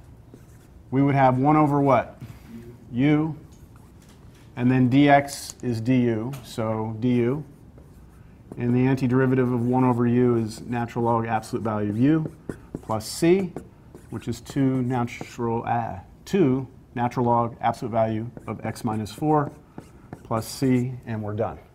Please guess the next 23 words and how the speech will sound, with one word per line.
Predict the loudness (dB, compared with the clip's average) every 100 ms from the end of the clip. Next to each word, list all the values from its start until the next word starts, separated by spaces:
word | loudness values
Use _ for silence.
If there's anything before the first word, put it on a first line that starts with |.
| _ _ -20 -8
right? | -6 -6 -10 _ _ _ -20 -20 -20 -20 _ 0
Now, | 2
we | 8 8 6
d-, | 2 -8
we | -2 4 8
wanna | 10 10
get | 10 8 8
to | 4
the | 4
point | 6 8 6 2 -14 _ _ _ _ -20 -20 _ 0
where | 6 8
we | 8
see | 6 4 4 10
that | 12 10 6 -4 -20 -20 _ _ -20 -20 -2
and | 4 6
we | 8
just | 6 2
say | 8 10 10 6 -4 -12 -20 -8
two | 0 4 4 0 -6 -8
natural | -4 -2 4 8
log | 8 6 0 -6
absolute | -4 -2 0
value | 4 4 4